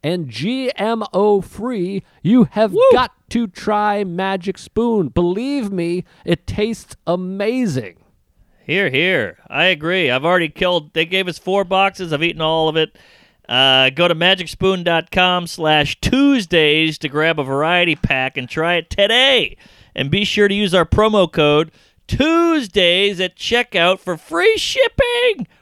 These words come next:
Speaker 2: Woo! Get some cereal, folks. I love cereal. It's a nice treat, and you don't have to feel guilty while you're eating it at four A M. Magic Spoon is S P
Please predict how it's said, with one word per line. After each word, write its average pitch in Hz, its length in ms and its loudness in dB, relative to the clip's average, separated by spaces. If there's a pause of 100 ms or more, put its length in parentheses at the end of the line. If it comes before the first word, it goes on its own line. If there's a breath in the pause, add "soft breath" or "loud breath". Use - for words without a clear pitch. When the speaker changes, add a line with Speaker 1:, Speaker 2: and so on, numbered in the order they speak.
(140)
Speaker 2:
Woo! 508 520 6
Get - 180 -2
some 233 140 -6
cereal, 226 440 4
folks. 160 380 0
I 143 80 0
love 202 280 2
cereal. 202 300 -2
It's 180 100 -4
a 143 60 -4
nice 196 260 -2
treat, 190 440 -4 (300 loud breath)
and 151 140 -2
you 165 80 2
don't 220 60 2
have 233 80 -2
to 175 80 -8
feel 214 200 0
guilty 185 380 0
while 165 160 4
you're 170 180 2
eating 214 200 2
it 123 100 0
at 104 80 -8
four 139 320 0
A 123 160 2
M. 95 220 -4 (260)
Magic 185 300 -2
Spoon 196 420 -2
is 131 300 -2 (340 soft breath)
S 180 260 0
P 233 440 0